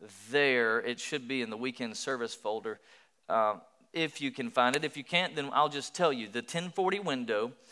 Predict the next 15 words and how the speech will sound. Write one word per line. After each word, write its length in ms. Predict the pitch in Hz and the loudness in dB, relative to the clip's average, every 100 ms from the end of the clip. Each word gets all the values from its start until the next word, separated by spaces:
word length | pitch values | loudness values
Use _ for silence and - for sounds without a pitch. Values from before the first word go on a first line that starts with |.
| - _ | -20 _
is, 380 | 147 143 139 - - - | 4 4 4 -2 -12 -8
is 140 | - 135 | -2 2
a 80 | 131 | 2
window, 600 | 147 180 156 104 95 113 - - _ | 2 0 2 2 0 -6 -16 -20 _
uh, 260 | 127 120 110 - - _ - | 4 6 4 -2 -20 _ -2
ten 400 | 185 196 202 165 | 2 2 0 -6
and 120 | 131 | -6
f-, 200 | 120 - _ _ - | -6 -12 _ _ -8
to 100 | 127 | -6
forty 320 | - 175 156 | 2 2 2
degrees 640 | 143 127 143 120 117 - | -4 -2 0 0 -2 -8
north 400 | 127 131 151 143 | -8 -2 0 0
of 100 | 127 | -2
the 180 | 120 120 | -6 -8
equator, 440 | 123 - 147 135 | -6 2 2 2